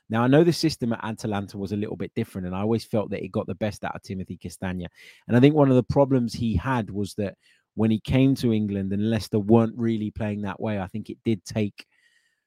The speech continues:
away some of the gloss from him on a personal level. And I worry that could be the case with this Arsenal side, where we don't play with a, with wing backs, where we do play with,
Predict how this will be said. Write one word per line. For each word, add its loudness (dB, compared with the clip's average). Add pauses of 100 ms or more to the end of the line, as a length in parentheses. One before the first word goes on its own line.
(260)
away 0
some -2
of -4
the -4
gloss -2
from -8
him 0
on -2
a -6
personal -2
level. -2
And -2
I 0
worry 6
that -6
could -6
be -6
the -4
case -6
with -8
this -8
Arsenal -2
side, -6 (460)
where 4
we 0
don't 2
play 4
with 2
a, -2 (240)
with 0
wing 2
backs, -6
where -4
we -2
do 8
play 0
with, -4